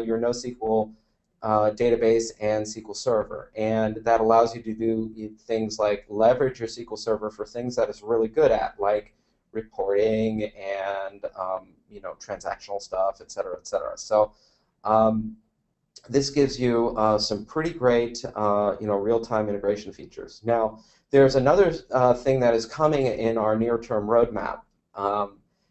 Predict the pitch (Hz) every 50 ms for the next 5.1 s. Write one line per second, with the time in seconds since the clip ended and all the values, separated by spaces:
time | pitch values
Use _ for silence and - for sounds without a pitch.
0 | _ _ - 117 117 110 117 120 127 147 151 - - 127 127 131 123 123 123 -
1 | 143 - 135 - - 135 123 - - - - 226 233 233 - - - - - -
2 | - _ _ _ - - - - - 123 120 120 120 117 117 117 - _ _ _
3 | _ _ _ - 117 113 110 110 - - 147 160 208 202 208 - 190 180 170 147
4 | 127 127 - 131 127 135 135 139 135 135 135 127 120 117 113 - - 190 170 156
5 | 139 131